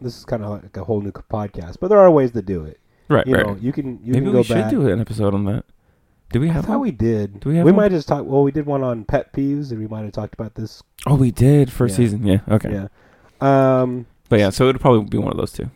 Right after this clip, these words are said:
Speaker 1: So some of the ones I, <laughs> actually, when I started researching everything, I had totally forgotten, like, how exciting some of the open world games I played when I was younger were. And, but my favorite ones w-,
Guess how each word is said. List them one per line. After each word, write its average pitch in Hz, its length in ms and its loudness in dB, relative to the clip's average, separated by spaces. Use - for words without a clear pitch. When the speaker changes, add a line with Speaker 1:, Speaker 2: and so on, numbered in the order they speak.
Speaker 1:
So 151 540 4
some 180 140 -8
of 175 40 -4
the 170 60 -2
ones 160 200 -2
I, 143 300 -4
<laughs> - 200 -16
actually, 135 340 -4
when 120 220 -8
I 120 80 -4
started 143 280 -6
researching 120 480 -4
everything, 104 260 -12
I 127 120 -12
had 110 120 -14
totally 170 260 -8
forgotten, 117 440 -8
like, 98 260 -10
how 123 240 0
exciting 113 760 -4
some 117 140 -10
of 107 100 -6
the 104 80 -4
open 107 180 -8
world 104 240 -4
games 104 260 -8
I 104 100 -6
played 104 320 -10
when 98 180 -14
I 98 40 -10
was 95 100 -12
younger 120 300 -2
were. 95 360 -6
And, 104 420 -10
but 104 180 -10
my 131 140 -2
favorite 120 240 0
ones 104 300 -6
w-, 101 200 -20